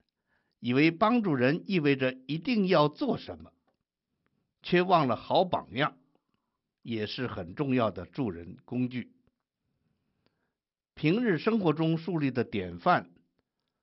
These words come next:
往往比积极参与助人的行列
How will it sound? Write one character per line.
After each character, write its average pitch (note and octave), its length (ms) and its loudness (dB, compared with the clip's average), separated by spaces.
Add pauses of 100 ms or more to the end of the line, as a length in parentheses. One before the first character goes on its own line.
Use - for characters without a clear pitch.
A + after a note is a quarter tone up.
(300)
往 D#3+ 240 2
往 C#3+ 280 2
比 G2 420 -10
积 E3 240 -8
极 E3 220 -10
参 G#3+ 320 -2
与 A2+ 140 -2
助 E3 180 -4
人 A#2+ 220 -2
的 B2 80 -4
行 A2 360 -4
列 A#2 240 -2